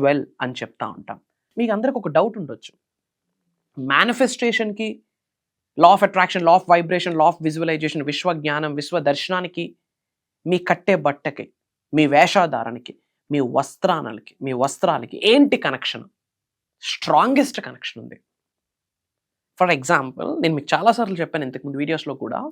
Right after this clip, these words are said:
మీరు మిలియనీర్ అవ్వాలి అనుకుంటే, if you want to become a millionaire, you have to speak like a millionaire, think like a millionaire, walk like a millionaire, dress like a millionaire, eat like a millionaire, smile like a millionaire. Already I am a millionaire అన్న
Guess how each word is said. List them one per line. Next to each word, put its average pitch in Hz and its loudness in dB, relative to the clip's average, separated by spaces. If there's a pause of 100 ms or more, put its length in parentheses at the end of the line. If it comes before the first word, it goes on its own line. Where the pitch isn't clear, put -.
(640)
మీరు 202 4
మిలియనీర్ 262 6
అవ్వాలి 202 4
అనుకుంటే, 135 -6 (1000)
if 143 -6
you 143 2
want 247 4
to 277 8
become 233 2
a 190 -2
millionaire, 139 -6 (1160)
you 131 -4
have 170 2
to 214 0 (100)
speak 214 -4
like 170 -2
a 151 -4
millionaire, 123 -4 (120)
think 220 0
like 165 -2
a 151 -6
millionaire, 127 -4 (100)
walk 214 8
like 190 0
a - -6
millionaire, 135 -4
dress 208 6 (100)
like 214 -2
a - -4
millionaire, 143 -2 (180)
eat 302 4 (100)
like 214 0
a - -6
millionaire, 151 -4
smile 214 2
like 180 -6
a - -12
millionaire. - -16 (540)
Already 247 6 (920)
I 214 8
am 240 6
a 208 4
millionaire 233 4 (100)
అన్న 202 2